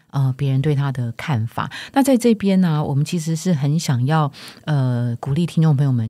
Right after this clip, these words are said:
帮助这个人并不是你刷存在感唯一的可能，哈。其实你可以透过你自己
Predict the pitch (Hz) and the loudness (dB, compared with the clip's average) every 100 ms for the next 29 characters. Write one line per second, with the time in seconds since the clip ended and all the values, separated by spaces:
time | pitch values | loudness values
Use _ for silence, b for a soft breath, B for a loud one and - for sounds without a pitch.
0 | _ 220 220 226 233 175 - 220 185 151 | _ 2 4 4 2 0 0 0 0 0
1 | 131 120 135 - - 196 151 - 147 156 | -2 -2 -4 -8 -6 -2 -2 -2 -4 -2
2 | - 190 147 127 117 - 165 147 143 - | 0 2 2 0 -4 -2 0 0 -2 -2
3 | 131 160 135 117 123 - 135 127 147 143 | 0 0 0 -4 -8 -10 -6 -4 -6 -2
4 | 127 120 - _ _ _ - 139 113 - | -2 -2 -6 _ _ _ -4 -2 -2 -4
5 | - 139 120 120 196 202 202 B B B | -6 -8 -8 -4 -2 0 -2 B B B
6 | 160 214 196 196 190 165 127 - 151 143 | 0 2 2 2 2 2 0 -2 -4 0
7 | 120 | -2